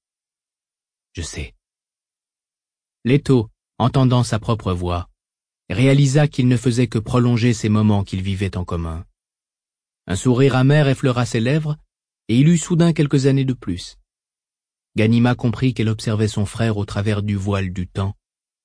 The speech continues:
qu'elle voyait un Leto plus vieux, et des larmes brûlèrent ses yeux. « Il est encore trop tôt pour donner ton eau aux morts »,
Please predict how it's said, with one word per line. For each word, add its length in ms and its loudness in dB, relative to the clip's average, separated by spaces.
qu'elle 160 2
voyait 440 2
un 120 0
Leto 420 0
plus 240 -4
vieux, 360 -4
et 80 -2
des 100 0
larmes 380 -2
brûlèrent 340 -8
ses 280 -10
yeux. « 200 -10
Il 120 0
est 140 0
encore 260 -2
trop 200 -2
tôt 220 -2
pour 240 -8
donner 280 -2
ton 280 -4
eau 200 -4
aux 20 -8
morts », 400 -8